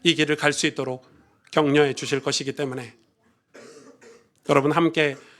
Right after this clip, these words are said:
우리가 앞으로 또 하나님 기뻐하시는 하나님 뜻을 쫓아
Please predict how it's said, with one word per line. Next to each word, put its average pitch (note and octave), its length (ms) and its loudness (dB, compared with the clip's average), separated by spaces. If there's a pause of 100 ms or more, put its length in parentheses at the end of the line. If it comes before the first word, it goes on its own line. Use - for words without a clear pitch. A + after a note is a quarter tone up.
(140)
우리가 C#3 180 2
앞으로 C3+ 520 -2 (600)
또 E3 360 0 (1080)
하나님 E3 180 2
기뻐하시는 D3 540 0
하나님 D#3+ 180 0
뜻을 F3+ 300 -2
쫓아 B2+ 460 -10